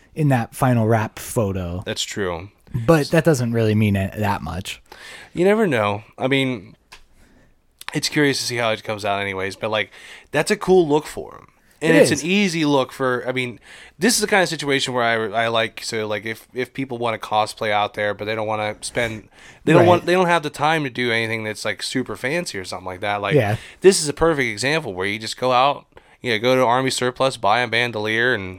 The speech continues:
Speaker 2: you
Speaker 1: Yeah.
Speaker 2: know, get all, everything else you need, and, "Oh, I'm Poe from the, the next movie," you
Speaker 1: Yeah.
Speaker 2: know? Or, "I'm Nathan Drake." Like, "Hey,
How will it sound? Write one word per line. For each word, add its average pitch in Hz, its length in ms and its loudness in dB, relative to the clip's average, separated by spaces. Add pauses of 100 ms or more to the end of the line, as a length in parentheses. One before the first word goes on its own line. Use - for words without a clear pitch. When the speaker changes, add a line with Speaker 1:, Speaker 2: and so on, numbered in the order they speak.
(160)
Speaker 2:
you 147 100 0
Speaker 1:
Yeah. 98 100 -2
Speaker 2:
know, 101 80 -2
get 113 200 -4
all, 110 160 2
everything 117 300 -2
else 113 240 -4
you 110 60 -6
need, 120 240 -4
and, 101 240 -10 (340)
"Oh, - 160 2
I'm 143 140 2
Poe 151 360 2
from 95 240 -12
the, 98 140 -12
the 127 200 -6
next 135 220 -2
movie," 95 420 -6
you 151 100 4
Speaker 1:
Yeah. 92 120 0
Speaker 2:
know? 87 140 -4 (500)
Or, 123 380 2 (140)
"I'm 120 120 -4
Nathan 151 280 0
Drake." 160 360 0
Like, 98 220 -2
"Hey, 135 380 -2